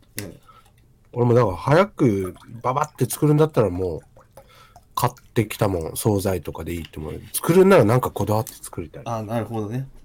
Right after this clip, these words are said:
Speaker 2: うん。
Speaker 1: 趣味的に料理を捉えてる。
Speaker 2: そうそうそうそうそう。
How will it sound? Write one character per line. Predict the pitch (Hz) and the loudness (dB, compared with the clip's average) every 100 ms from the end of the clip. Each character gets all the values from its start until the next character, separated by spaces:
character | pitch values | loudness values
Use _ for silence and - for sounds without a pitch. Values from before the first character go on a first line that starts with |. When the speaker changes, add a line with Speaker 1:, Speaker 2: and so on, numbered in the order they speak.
| - _ _ | -20 _ _
Speaker 2:
う | - | -14
ん。 | 92 82 - - _ - | -12 -14 -18 -20 _ -16
Speaker 1:
趣 | - 151 | -6 -4
味 | 175 | -2
的 | 185 - | -4 -2
に | 165 151 | 0 0
料 | 143 135 | 0 0
理 | 107 | -2
を | - | -10
捉 | - 110 92 | -10 -10 -10
え | |
て | - 82 | -14 -20
る。 | - | -20
Speaker 2:
そ | - - 139 | -16 -6 -6
う | |
そ | - 101 | -6 -10
う | |
そ | - 85 | -10 -14
う | |
そ | - - | -16 -20
う | - | -20
そ | |
う。 | - | -20